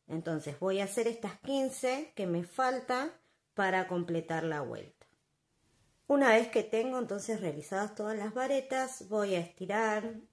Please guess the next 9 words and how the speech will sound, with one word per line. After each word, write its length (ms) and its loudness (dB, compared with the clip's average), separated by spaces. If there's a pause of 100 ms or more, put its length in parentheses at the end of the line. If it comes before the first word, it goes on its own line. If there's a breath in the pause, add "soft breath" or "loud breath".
(140)
de 300 -2
mi 120 -2
anillito. 800 -4 (1200 soft breath)
Y 140 0
lo 160 4
último 400 0
que 140 2
hago 480 2
es 500 0